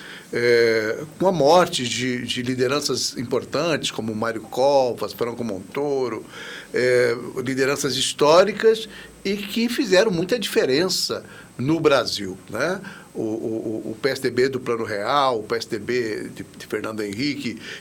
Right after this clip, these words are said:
que, que abriu a, a telefonia no Brasil, a, com as privatizações, mudou o perfil econômico do Brasil, abriu a tecnologia, a, a, para que as pessoas pudessem ter acesso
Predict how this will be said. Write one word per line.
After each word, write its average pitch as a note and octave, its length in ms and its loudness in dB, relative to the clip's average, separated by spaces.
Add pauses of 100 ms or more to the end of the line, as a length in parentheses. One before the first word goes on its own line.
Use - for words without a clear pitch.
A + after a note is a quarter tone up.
que, A#2 180 -6 (180)
que G#2 480 -6 (100)
abriu B2 680 -4 (420)
a, G2 320 -4
a G#2+ 40 -8
telefonia B2 760 -2
no A#2 80 -4
Brasil, A2+ 760 -2
a, A2 60 0
com B2 160 -4
as A2+ 80 -4
privatizações, A#2+ 1200 -4 (240)
mudou D3+ 720 6 (140)
o B2+ 80 -2
perfil D3+ 520 4
econômico C#3 680 2
do A#2+ 80 -2
Brasil, A2 760 -2 (160)
abriu E3 480 2
a D#3 60 8
tecnologia, D3+ 1120 2 (440)
a, C#3+ 60 0
a, A#2+ 420 -2 (140)
para B2+ 180 -2
que B2 120 -6
as C3 100 -6
pessoas D3+ 320 -2
pudessem C#3+ 400 -4
ter C#3+ 140 0
acesso E3 760 0